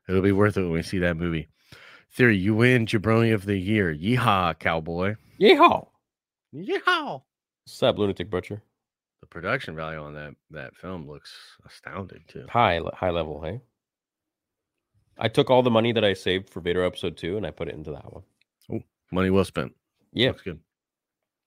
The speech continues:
Speaker 1: Celebration next week, boys. This is where the fun begins. Josh, I'm terrified to hear the three movie announcements. Yes, me too. <laughs> Oh, jeez.
Speaker 2: Yeah,
Speaker 1: What's he talking
Speaker 2: I
Speaker 1: about here?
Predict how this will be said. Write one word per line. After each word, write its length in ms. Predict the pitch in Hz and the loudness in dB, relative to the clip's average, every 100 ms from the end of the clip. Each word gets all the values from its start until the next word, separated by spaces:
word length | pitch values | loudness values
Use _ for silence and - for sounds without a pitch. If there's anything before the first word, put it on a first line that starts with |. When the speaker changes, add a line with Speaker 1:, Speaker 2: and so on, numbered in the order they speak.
| _ - - - - - - | _ -20 -20 -20 -20 -20 -2
Speaker 1:
Celebration 560 | - 127 120 139 123 113 | 4 6 6 4 4 2
next 220 | 127 - | 0 0
week, 260 | 95 117 | 0 0
boys. 460 | 87 80 101 127 123 | -4 0 4 6 4
This 80 | 117 | 0
is 80 | 120 | 0
where 80 | |
the 60 | 127 | 2
fun 200 | 123 127 | 2 2
begins. 360 | 101 85 80 76 | 2 0 -2 0
Josh, 260 | 110 104 | 0 0
I'm 100 | 95 | -2
terrified 500 | 87 127 147 - 110 90 | -2 0 0 0 0 -2
to 60 | |
hear 120 | 95 95 | -2 -2
the 120 | 80 | -2
three 240 | - 98 | -2 -2
movie 300 | 95 85 101 | -2 -2 -4
announcements. 580 | 92 92 78 71 62 - | -2 -2 -2 -6 -14 -2
Yes, 260 | 139 - - | -2 -2 -6
me 140 | 104 | -10
too. 200 | 101 82 - _ _ _ _ _ _ _ _ _ _ _ _ _ - - - | -8 -8 -10 _ _ _ _ _ _ _ _ _ _ _ _ _ -20 -20 -2
<laughs> 400 | 269 - - 349 - _ _ _ _ _ _ _ _ _ - - - - | 0 2 0 -2 -4 _ _ _ _ _ _ _ _ _ -20 -20 -20 -16
Oh, 140 | 190 180 | -14 -14
jeez. 440 | - - - - - _ _ _ _ _ _ _ _ _ _ _ _ _ _ _ _ _ _ _ _ _ _ _ _ _ _ _ _ _ _ _ _ | -16 -16 -14 -16 -18 _ _ _ _ _ _ _ _ _ _ _ _ _ _ _ _ _ _ _ _ _ _ _ _ _ _ _ _ _ _ _ _
Speaker 2:
Yeah, 160 | 85 80 | -8 -4
Speaker 1:
What's 140 | 73 | -4
he 40 | 80 | -4
talking 280 | 87 85 98 | -4 -4 -4
Speaker 2:
I 60 | |
Speaker 1:
about 120 | 120 131 | -4 -4
here? 240 | 143 | -6